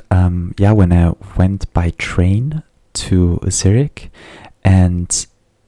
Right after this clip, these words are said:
I told myself, "I want to try something new." And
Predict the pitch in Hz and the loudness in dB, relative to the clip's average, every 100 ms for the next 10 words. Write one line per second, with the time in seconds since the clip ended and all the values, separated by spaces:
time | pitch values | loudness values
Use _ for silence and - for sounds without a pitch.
0 | _ - - 101 101 98 - 95 92 - | _ -6 -2 0 2 0 2 0 0 -2
1 | 95 95 92 - - - 92 - 95 - | 0 2 -2 -4 -8 -4 -4 -4 -8 -4
2 | 92 90 87 87 - _ _ - - - | -4 -2 -2 -2 -8 _ _ -20 -20 -20
3 | - - - - - _ 104 98 95 92 | -20 -20 -20 -20 -20 _ 2 4 4 0
4 | 92 | -4